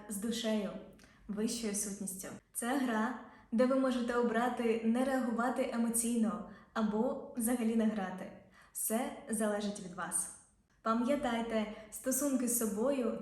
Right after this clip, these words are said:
це завжди головні стосунки вашого життя. Люди, головні гравці, орієнтуються на підказки тіла, знають відповіді на свої питання, змінюють плани, якщо відчувають, що мають зробити інакше,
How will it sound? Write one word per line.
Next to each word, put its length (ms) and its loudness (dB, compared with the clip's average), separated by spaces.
це 420 -2
завжди 600 0
головні 460 2
стосунки 560 -2
вашого 420 -2
життя. 360 -6
Люди, 340 2
головні 460 2
гравці, 680 0
орієнтуються 720 2
на 140 2
підказки 640 0
тіла, 460 -4
знають 500 0
відповіді 800 -2
на 120 2
свої 320 0
питання, 640 -2
змінюють 600 2
плани, 640 0
якщо 640 2
відчувають, 520 0
що 140 -4
мають 260 -2
зробити 400 -2
інакше, 600 -2